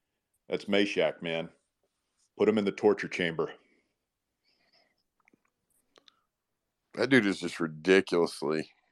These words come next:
Speaker 2: uh, I, I just felt it, we played so aggressive tonight. So, but just ferocious. From that, that to me is what stood out. I, I think we played more aggressive and,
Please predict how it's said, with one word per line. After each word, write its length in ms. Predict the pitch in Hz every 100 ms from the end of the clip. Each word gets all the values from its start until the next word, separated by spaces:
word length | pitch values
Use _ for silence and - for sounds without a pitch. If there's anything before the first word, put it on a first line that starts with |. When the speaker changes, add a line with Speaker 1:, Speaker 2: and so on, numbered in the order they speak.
| _ -
Speaker 2:
uh, 360 | 80 80 76 - _ _ _ - - -
I, 220 | 117 139
I 40 |
just 180 | 139 123
felt 220 | 131 120 92 80 101
it, 120 | 101 98 85 _ _ 95 92 _ _ _ 95 - 76
we 180 | 113 156
played 600 | - - 127 135 127 98 90 _ _ -
so 360 | - 139 143
aggressive 560 | 101 85 101 104 - 78
tonight. 380 | 80 80 80 76 _ _ _ _ _ _ -
So, 160 | 87
but 240 | 85 98 87
just 160 | 95 -
ferocious. 840 | 92 87 98 104 - 76 - - - _ _ _
From 340 | - 92 90 90
that, 300 | 120 107 110
that 260 | 143 151
to 80 | 110
me 180 | 110 113
is 180 | 98 87
what 160 | 92
stood 280 | - - 92
out. 200 | 90 90 _ - - -
I, 220 | 104 101
I 40 |
think 220 | 113 127 98
we 100 | 113
played 360 | 110 120 113 101
more 240 | 101 107
aggressive 540 | 95 101 101 101 92 90
and, 320 | 87 82